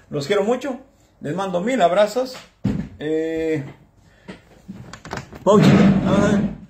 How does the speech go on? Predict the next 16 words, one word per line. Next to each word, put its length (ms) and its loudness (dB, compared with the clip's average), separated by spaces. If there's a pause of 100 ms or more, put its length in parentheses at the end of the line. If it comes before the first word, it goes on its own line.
(240)
Pauchito 520 -2
López, 440 2
¿cómo 180 -8
estás? 240 0
Saludos 380 -4
desde 480 2
Cabón. 1000 -2
Eso, 540 0
puro 240 4
Caleval. 480 0
Eso, 640 -8
así 320 -10
es. 240 -10 (380)
Eh, 540 0 (320)
Germán 520 0 (720)
Chan, 680 -2